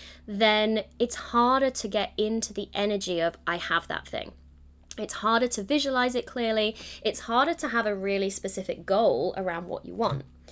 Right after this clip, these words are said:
So instead, I want you to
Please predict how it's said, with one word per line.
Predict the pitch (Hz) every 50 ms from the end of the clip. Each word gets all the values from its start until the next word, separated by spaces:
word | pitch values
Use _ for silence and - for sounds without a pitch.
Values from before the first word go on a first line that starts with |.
| - - - - - - -
So | - - 277 277
instead, | 277 277 269 - - - - 381 381 320 - - 82 101 - - - - - - - - - - - -
I | - 226 220
want | 220 240 262 311 - -
you | 294 285 285
to | 285 - - - 254 240 220 214 208 202